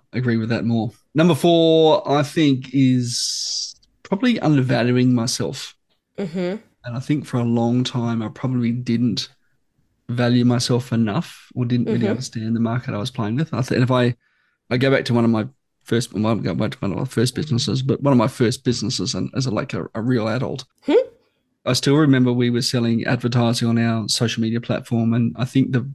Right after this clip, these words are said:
Speaker 1: first package we put together had a minimum sticker price of a hundred dollars.
Speaker 2: Mm-hmm.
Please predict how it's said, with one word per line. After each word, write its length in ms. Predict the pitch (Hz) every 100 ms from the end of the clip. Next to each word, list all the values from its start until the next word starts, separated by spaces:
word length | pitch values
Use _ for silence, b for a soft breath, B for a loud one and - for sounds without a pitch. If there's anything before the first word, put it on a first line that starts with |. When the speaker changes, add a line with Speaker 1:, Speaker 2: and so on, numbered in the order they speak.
| -
Speaker 1:
first 400 | - 147 143 -
package 480 | - 127 131 127 123
we 260 | 127 123 123 _ _ _ _ -
put 160 | 147
together 380 | 135 127 120 120
had 160 | 123 120
a 80 |
minimum 480 | 120 127 135 139 131
sticker 320 | 127 - 123
price 300 | 120 120 117
of 60 | 107
a 40 |
hundred 340 | - 120 113 95
dollars. 400 | 98 90 - - _ _ _ -
Speaker 2:
Mm-hmm. 240 | 170 185